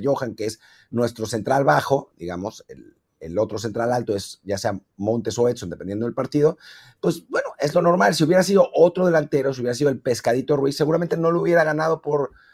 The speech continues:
por, por arriba, aunque la pelota no fuera tan alta, sí aprovechó su longitud para adelantarse y rematar de cabeza. Y, pues, es lo que pagamos al tener centrales de ese tamaño,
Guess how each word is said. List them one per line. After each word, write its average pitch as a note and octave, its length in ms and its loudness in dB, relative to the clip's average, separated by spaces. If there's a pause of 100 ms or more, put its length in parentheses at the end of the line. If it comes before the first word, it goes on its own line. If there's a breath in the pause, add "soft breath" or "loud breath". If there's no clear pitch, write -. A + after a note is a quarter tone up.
(280 soft breath)
por, C3 880 0
por C3 140 -4
arriba, D#3+ 340 2
aunque A#2 220 -4
la G#2+ 180 -6
pelota C3 220 -6
no D3+ 100 -2
fuera D#3 420 -2
tan D3 200 -2
alta, C#3 480 -2 (180 soft breath)
sí - 400 -2 (360)
aprovechó G#2+ 480 -4
su C#3 140 -6
longitud B2 600 -4
para A#2 300 -2
adelantarse G2 600 -8
y B2+ 40 -4
rematar G2 340 -10
de B2+ 100 -10
cabeza. - 420 -6 (360 soft breath)
Y, C#3 80 -6
pues, C#3 160 -6
es F3+ 160 0
lo C3+ 140 -4
que C#3+ 140 -2
pagamos C3+ 520 -4
al A#2 160 -4
tener A#2 200 -8
centrales B2 380 -6
de A#2+ 60 -8
ese - 100 -14
tamaño, - 480 -10